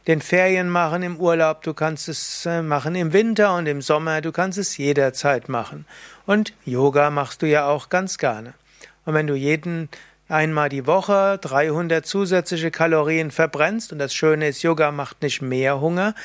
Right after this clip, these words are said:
sondern im Gegenteil, angenommen, du bist übergewichtig, dann wirst du feststellen, wenn du Yoga übst, sinkt dein Appetit etwas.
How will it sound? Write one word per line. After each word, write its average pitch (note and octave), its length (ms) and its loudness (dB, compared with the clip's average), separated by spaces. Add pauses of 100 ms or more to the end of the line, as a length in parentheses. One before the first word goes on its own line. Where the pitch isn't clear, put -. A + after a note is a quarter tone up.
(240)
sondern D#3+ 260 2
im D3 40 -4
Gegenteil, D#3+ 560 2
angenommen, D#3 1040 -2
du D3 180 -2
bist C3 280 -6
übergewichtig, F#3 920 0
dann C3+ 140 0
wirst C3+ 200 0
du C#3+ 60 0
feststellen, D3+ 600 0 (320)
wenn G#3 160 4
du G3+ 40 4
Yoga E3+ 440 4
übst, F#3+ 280 -4
sinkt A#3+ 360 -2
dein D#3+ 160 0
Appetit C#3+ 520 -2
etwas. - 600 -4